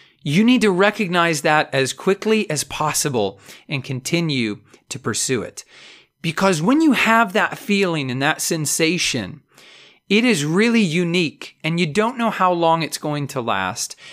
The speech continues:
And I just feel that if you don't pursue it, then you might look back in some years with great regret, and I don't want you to do that.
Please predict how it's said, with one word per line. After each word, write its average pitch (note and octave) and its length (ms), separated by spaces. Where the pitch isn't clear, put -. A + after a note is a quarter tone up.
And E3+ 560
I F3+ 160
just G#3 260
feel A3 260
that F3 300
if A#3+ 240
you C4 80
don't A3+ 280
pursue D#3 400
it, - 240
then E3+ 540
you E3 220
might E3+ 280
look E3+ 280
back D3 300
in C#3+ 100
some C#3 320
years C3 340
with B2+ 300
great C3 360
regret, B2 720
and C3+ 100
I C#3+ 80
don't D#3 420
want C#3 380
you B2 300
to C#3+ 120
do D3+ 220
that. G2 380